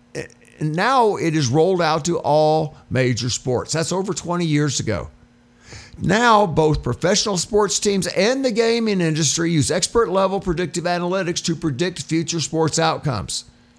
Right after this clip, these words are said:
I have a rule, do not bet on sports, but that's just me. Maybe it's because I'm risk averse. Maybe it's because I realize those folks have some super high-powered analytics in place already. Do I think I'm smarter than them or not?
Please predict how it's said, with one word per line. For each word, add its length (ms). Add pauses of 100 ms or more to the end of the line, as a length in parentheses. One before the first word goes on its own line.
(580)
I 180
have 180
a 40
rule, 360
do 140
not 280
bet 140
on 180
sports, 380
but 160
that's 280
just 240
me. 280
Maybe 400
it's 120
because 380
I'm 180
risk 220
averse. 640
Maybe 280
it's 140
because 300
I 220
realize 600
those 240
folks 320
have 180
some 140
super 340
high-powered 600
analytics 580
in 80
place 300
already. 600 (1080)
Do 120
I 120
think 240
I'm 100
smarter 440
than 180
them 200
or 60
not? 380